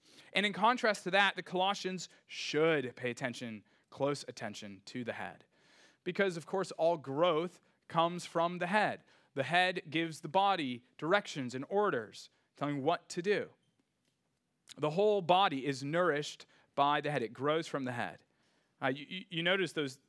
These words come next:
those two attributes, those two traits that Paul lists. The whole body nourished and knit together. Uh, the body is nourished.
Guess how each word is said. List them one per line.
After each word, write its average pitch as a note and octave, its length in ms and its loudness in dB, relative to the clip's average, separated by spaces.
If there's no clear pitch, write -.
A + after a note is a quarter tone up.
those C3+ 240 -4
two D#3+ 360 -4
attributes, C#3+ 520 -2
those - 180 -8
two C3 120 -8
traits C#3+ 360 -4
that A#2+ 160 -8
Paul B2 280 -2
lists. - 540 -4
The B2 60 -2
whole C#3 240 0
body B2 400 0
nourished C3+ 920 -2
and B2+ 280 -2
knit C#3 260 -2
together. A#2+ 460 -4
Uh, - 140 -18
the B2+ 80 -6
body D#3 260 4
is B2 220 -4
nourished. D3 720 -2